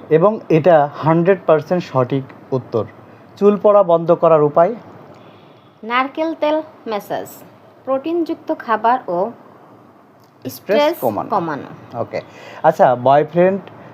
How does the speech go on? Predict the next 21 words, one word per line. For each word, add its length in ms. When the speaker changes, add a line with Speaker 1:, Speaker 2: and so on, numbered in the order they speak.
Speaker 1:
সত্যি 640
ভালোবাসে 720
কি 160
না 180
বুঝবো 440
কিভাবে? 480
Speaker 2:
সে 220
যদি 280
সম্মান 580
করে, 400
সময় 440
দেয় 320
ও 180
বিশ্বাস 480
রাখে, 320
তবে 240
সে 300
সত্যি 480
আপনাকে 400
ভালোবাসে। 560
Speaker 1:
আপনারা 540